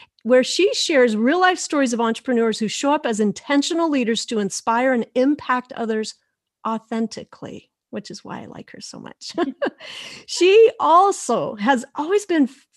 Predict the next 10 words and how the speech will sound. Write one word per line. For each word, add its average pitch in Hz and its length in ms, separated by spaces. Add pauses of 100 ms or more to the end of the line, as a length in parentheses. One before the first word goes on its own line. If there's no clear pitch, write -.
(160)
like, 214 200
fascinated 254 920
with 208 120
the 233 120
idea 233 320
of 208 80
an 214 220
online 285 500
business 220 400
lifestyle - 680